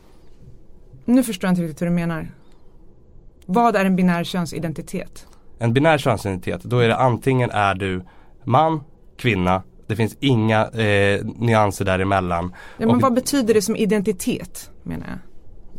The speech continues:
Speaker 2: Som, vad en binär könsidentitet betyder?
Speaker 1: Ja, vad, vad, hur
Speaker 2: Det
Speaker 1: är en
Speaker 2: betyder
Speaker 1: sån
Speaker 2: att
Speaker 1: person? Förklara för mig.
Speaker 2: Det betyder att alla, eh, män identifierar sig och ser på sitt kön på ungefär samma sätt,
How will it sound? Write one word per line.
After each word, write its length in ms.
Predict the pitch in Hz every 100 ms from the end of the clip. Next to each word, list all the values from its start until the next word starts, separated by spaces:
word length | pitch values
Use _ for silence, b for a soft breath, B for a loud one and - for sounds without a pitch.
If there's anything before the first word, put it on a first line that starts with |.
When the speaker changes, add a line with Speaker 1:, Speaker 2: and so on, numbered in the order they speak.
| - - -
Speaker 2:
Som, 240 | - 131 - - - 131 - - - - - - - - -
vad 180 | 127 127
en 140 | 117
binär 320 | 131 160 151
könsidentitet 800 | 131 110 101 98 95 - 127 -
betyder? 340 | 98 95 92 220
Speaker 1:
Ja, 180 | 165 160 -
vad, 260 | 190 233
vad, 80 | 220
hur 120 | 247
Speaker 2:
Det 60 | 233
Speaker 1:
är 20 |
en 60 | 233
Speaker 2:
betyder 120 | 143
Speaker 1:
sån 100 | 127
Speaker 2:
att 60 | 117
Speaker 1:
person? 400 | 220 254 185 160
Förklara 340 | 190 196 170
för 100 | 160
mig. 280 | 156 - 170 - -
Speaker 2:
Det 180 | 131
betyder 300 | 127 131 120
att 100 | 113
alla, 500 | 113 123 104 101 101 - b b b
eh, 500 | 107 98 98 92 92 - -
män 520 | 107 113 110 101 101 90
identifierar 540 | 113 107 101 - 95 92
sig 160 | 107
och 280 | - 98 -
ser 260 | - 104 95
på 120 | 92
sitt 160 | 95 90
kön 320 | 95 90 87
på 100 | 98
ungefär 400 | 95 92 92 87
samma 280 | - 87 82
sätt, 360 | - - -